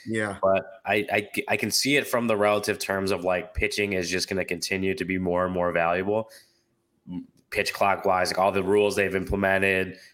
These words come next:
Speaker 2: um, restricting the amount of pitchers you can have on the active roster, that kind of stuff, the option, um, the, the, the amount of days guys that get option have to be in the minor leagues, all that's gonna affect pitching. And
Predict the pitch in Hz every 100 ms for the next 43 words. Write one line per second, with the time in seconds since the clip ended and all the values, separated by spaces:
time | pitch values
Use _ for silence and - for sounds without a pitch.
0 | _ 87 85 82 82 82 _ 95 101 -
1 | 110 - 101 98 95 95 92 - 95 95
2 | 90 87 87 92 92 90 90 90 90 82
3 | 90 92 - 98 87 95 95 95 - 95
4 | 92 101 90 95 - 98 98 98 - _
5 | _ 87 90 85 85 - - - 92 92
6 | 98 98 98 85 82 _ 101 95 95 92
7 | - _ - 101 95 95 92 87 92 90
8 | 87 - 90 87 87 90 90 95 98 -
9 | - - 135 170 160 - 113 104 - 107
10 | 104 - 117 - 95 90 87